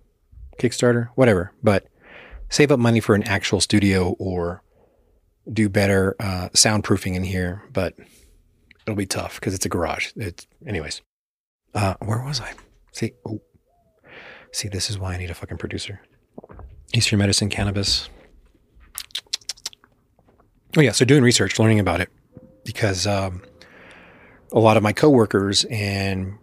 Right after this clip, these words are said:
new friends I would make when I was going out and about, you know, they try to offer me weed just 'cause it was so, you can be in a bar and someone you just meet either offer you a bump or offer you a hit off of their vape. So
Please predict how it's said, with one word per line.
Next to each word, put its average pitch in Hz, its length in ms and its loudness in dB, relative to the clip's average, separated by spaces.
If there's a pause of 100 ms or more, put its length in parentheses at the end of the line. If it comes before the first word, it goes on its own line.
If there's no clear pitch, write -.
(100)
new 110 260 2
friends 98 260 -2
I 95 60 -2
would 92 140 -4
make 98 180 -2
when 98 80 -4
I 92 60 -4
was 92 100 -6
going 92 220 -4
out 90 100 -4
and 90 80 -10
about, 110 380 0 (500)
you 120 80 -2
know, 98 160 -4
they 95 100 -6
try - 140 0
to 104 80 2
offer - 240 -4
me 92 100 -4
weed 90 200 -4
just 101 200 -4
'cause 95 200 -10 (680)
it - 80 -10
was 95 160 -4
so, 107 480 4 (880)
you 110 140 4
can 123 80 2
be 120 100 2
in 101 60 0
a 92 60 -4
bar 90 520 0 (260)
and 98 520 -4 (480)
someone 120 260 2
you 104 80 0
just 101 160 -2
meet 123 320 2 (840)
either 110 180 0
offer 110 220 0
you 104 120 0
a 95 60 -2
bump 151 300 2
or 104 160 4
offer 107 180 0
you 101 180 0
a 92 60 -2
hit 104 320 -4 (140)
off 85 260 -8
of 90 120 -8
their 90 220 -8
vape. 120 300 2 (560)
So 101 360 0